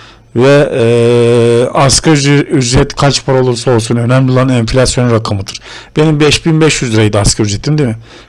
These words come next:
Asgari ücret beş bin liraya indirsinler. Ama enflasyon da ciddi anlamda, kalıcı anlamda insin.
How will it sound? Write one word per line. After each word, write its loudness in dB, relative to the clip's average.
Asgari 0
ücret -2
beş 2
bin 2
liraya 2
indirsinler. -4
Ama 0
enflasyon 0
da -2
ciddi -2
anlamda, -2
kalıcı -2
anlamda -6
insin. -6